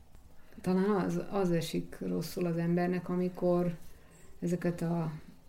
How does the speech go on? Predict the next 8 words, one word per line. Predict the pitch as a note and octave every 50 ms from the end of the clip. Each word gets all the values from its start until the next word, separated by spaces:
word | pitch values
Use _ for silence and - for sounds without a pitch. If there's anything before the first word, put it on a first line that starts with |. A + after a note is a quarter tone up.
| - - - - - - - - - F3+ E3+ E3+ E3 E3
napjainkban | F3 E3+ - F3+ E3+ E3 D#3+ E3 D#3+ D#3+
jellemzett | E3 E3 E3 E3 E3 E3 D#3+ D#3 D#3+ D#3+ D#3+ E3 D#3+
teljesítményeket | - E3+ E3 E3 E3+ E3 - F3+ F3+ F3 F#3 E3+ E3+ E3+ E3+ E3+ - - -
abszolút | E3+ E3+ - - F#3 - - - - - - - - - - - - - - -
kontextusból | - - F3+ F3 E3+ E3+ D#3+ D3+ - - - F#3 F3 - - F3 F3 E3+ D#3+
kiszakítva | - - F3 - - F3 E3+ E3 - E3+ E3+ E3 - - F3 E3+ E3+ D#3 - - - - - - - - - - - - - - - - - - - - -
tapsolják, | - - - - - F3+ F3 F3 F3 F3 F3 F#3 G3 G3+ G3
és, | F#3+ F#3 F3 - -